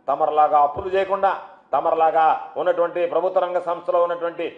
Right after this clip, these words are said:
థర్మల్ విద్యుత్తాన్ని తగ్గించకుండా, విద్యుత్ రంగానికి ఈరోజు ఊతమిస్తూ, కరెంటు వినియోగాన్ని పెంచుకుంటూ, అవసరమైనటువంటి వినియోగదారులకు కరెంటు కనెక్షన్లు ఇస్తూ, నీ హయాంలో కరెంటు కనెక్షన్ కావాలంటే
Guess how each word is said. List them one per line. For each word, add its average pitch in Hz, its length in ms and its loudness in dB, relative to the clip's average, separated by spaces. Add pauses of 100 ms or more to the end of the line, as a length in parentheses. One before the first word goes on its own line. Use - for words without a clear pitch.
(200)
థర్మల్ 185 320 2
విద్యుత్తాన్ని 175 480 -6
తగ్గించకుండా, 208 560 -2 (680)
విద్యుత్ 185 380 -4
రంగానికి 196 480 2 (360)
ఈరోజు 165 300 -4
ఊతమిస్తూ, 208 460 0 (580)
కరెంటు 202 280 0 (100)
వినియోగాన్ని 196 520 0
పెంచుకుంటూ, 208 540 -4 (480)
అవసరమైనటువంటి 208 720 2
వినియోగదారులకు 196 680 2
కరెంటు 202 240 -4
కనెక్షన్లు 202 380 -6
ఇస్తూ, 208 100 -10 (140)
నీ 202 80 -6 (100)
హయాంలో 220 400 4 (460)
కరెంటు 220 300 0
కనెక్షన్ 214 380 -4
కావాలంటే 214 420 4